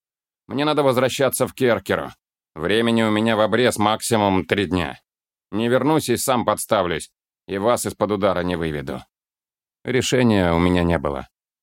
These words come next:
Убить Майка Пфа не выход. Я давно бы его уже грохнул, но это не решение моей проблемы. Совсем недавно я выследил, где он здесь живёт.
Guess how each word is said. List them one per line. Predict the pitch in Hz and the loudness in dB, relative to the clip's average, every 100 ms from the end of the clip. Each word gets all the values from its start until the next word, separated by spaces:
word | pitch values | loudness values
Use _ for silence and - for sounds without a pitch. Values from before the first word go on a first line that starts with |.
| _ _ _ _ | _ _ _ _
Убить | 104 123 135 135 | -4 -2 0 0
Майка | 139 143 127 123 | 0 0 0 -4
Пфа | - 135 | 0 0
не | 127 | 2
выход. | 120 113 - 73 - _ _ 92 | 2 0 -2 -14 -14 _ _ -4
Я | 110 | 0
давно | 113 120 139 | 2 2 2
бы | 123 123 | 2 2
его | 123 120 | 4 4
уже | 113 117 | 4 2
грохнул, | 113 131 135 143 135 | 2 2 2 2 2
но | 127 123 | 2 0
это | 127 | 0
не | 127 | 2
решение | 120 - 120 107 98 | 2 0 0 2 2
моей | 95 90 | 0 -2
проблемы. | 95 82 78 65 62 _ _ _ _ _ | -2 -2 -4 -8 -14 _ _ _ _ _
Совсем | 120 117 139 131 | -8 -4 -2 0
недавно | 127 131 123 | 2 2 2
я | 120 117 | 0 0
выследил, | 117 117 117 110 110 | 0 -2 -2 0 0
где | 95 107 | 0 0
он | 107 | 0
здесь | 92 107 | 0 -2
живёт. | 90 101 92 73 | 0 -2 -2 -4